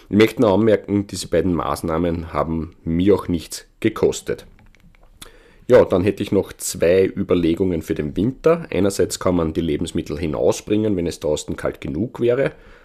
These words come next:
Andererseits könnte man auch Eis und Schnee, sofern es einen gibt,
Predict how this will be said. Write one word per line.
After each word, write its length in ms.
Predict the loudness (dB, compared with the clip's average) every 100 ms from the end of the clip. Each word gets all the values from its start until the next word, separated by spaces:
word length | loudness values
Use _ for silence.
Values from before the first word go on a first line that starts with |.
| _ _
Andererseits 880 | 0 2 2 2 4 4 2 -10 -4
könnte 280 | -4 0
man 160 | 0 2
auch 140 | 0 -4 -2
Eis 300 | 0 0 -2
und 100 | -4
Schnee, 460 | -2 0 2 0 -4 -18
sofern 340 | -14 -4 -2
es 140 | -2 -2
einen 240 | -2 -2
gibt, 320 | -4 -8 -12